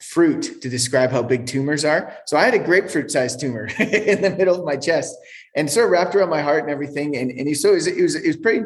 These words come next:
gnarly experience as a twenty-five-year-old to, to do the radiation, the chemo. And, and really, you know, um, that's not where I expected my life to go. I was a ski patroller in Whistler,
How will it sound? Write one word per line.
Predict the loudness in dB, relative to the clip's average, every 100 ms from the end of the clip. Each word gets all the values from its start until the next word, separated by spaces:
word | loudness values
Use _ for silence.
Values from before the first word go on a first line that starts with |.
| -2
gnarly | 0 2 4 0 -2
experience | -6 -4 0 0 0 -2
as | -4
a | -6
twenty-five-year-old | -6 -6 0 0 0 -2 -4 -6 -10 -20 -20 _
to, | 0 2 2 -2
to | -4
do | -2 0
the | 0
radiation, | 2 2 4 2 -2
the | -6
chemo. | -8 -2 0 2 0 -2 -2
And, | -4 -10 -20 -10 -2
and | 2
really, | 4 4 2 2
you | 4
know, | 4 2 0
um, | 0 2 0 -2
that's | -4 0
not | 2 4 4
where | 4
I |
expected | 2 0 -2 -2 -4
my | -2
life | 0 0 -2
to |
go. | 0 2
I | 4
was | 2 0
a |
ski | -2 -2
patroller | -2 -2 -4 -4 -8 -10
in | -4
Whistler, | -2 -2 -4 -8